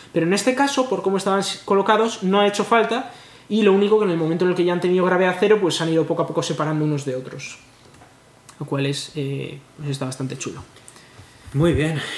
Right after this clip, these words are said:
Speaker 2: Bueno, pues, eh, ya iremos viendo a ver cómo va evolucionando este proyecto,
Speaker 1: A mí
Speaker 2: que
Speaker 1: me mola
Speaker 2: pinta muy
Speaker 1: mucho esta,
Speaker 2: interesante.
Speaker 1: esta idea, la verdad. Eh, y aunque no sea SpaceX, eh, el tener una red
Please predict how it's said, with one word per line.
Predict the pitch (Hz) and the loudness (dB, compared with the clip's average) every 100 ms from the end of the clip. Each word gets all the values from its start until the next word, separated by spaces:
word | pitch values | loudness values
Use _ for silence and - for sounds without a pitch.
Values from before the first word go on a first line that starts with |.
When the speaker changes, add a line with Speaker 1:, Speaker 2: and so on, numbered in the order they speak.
| - - | -10 -2
Speaker 2:
Bueno, | 143 165 170 | 2 2 0
pues, | 127 - | -4 -4
eh, | 120 113 113 | -2 -2 -2
ya | 117 | 0
iremos | 123 120 110 | -2 -2 -2
viendo | 156 107 | -2 0
a | 110 | -2
ver | 113 | -4
cómo | 113 110 | -4 -2
va | 107 107 107 107 | -2 -2 -2 -4
evolucionando | 104 110 104 107 107 | -2 -4 -2 -4 -6
este | - | -8
proyecto, | 98 107 123 139 | -6 -4 -2 0
Speaker 1:
A | 185 | 2
mí | 247 | 4
Speaker 2:
que | |
Speaker 1:
me | 269 | 4
mola | 262 262 | 4 4
Speaker 2:
pinta | 220 | 4
muy | 226 | 4
Speaker 1:
mucho | 254 | 4
esta, | 240 220 | 2 2
Speaker 2:
interesante. | 190 175 165 160 156 165 | 4 4 2 0 -2 -4
Speaker 1:
esta | - 151 | -2 0
idea, | 151 156 | 2 2
la | 139 | 2
verdad. | 143 143 151 143 139 | 0 0 2 0 0
Eh, | 156 147 147 147 - | 0 2 2 0 0
y | 160 | 0
aunque | 160 156 | 2 2
no | 170 | 2
sea | 175 196 185 180 | 4 4 4 2
SpaceX, | 202 196 - 196 - 208 | 2 2 2 0 0 -2
eh, | 175 147 143 | 0 2 2
el | 139 | 0
tener | 139 147 160 | -2 0 2
una | 175 165 | 2 2
red | 170 170 | 2 2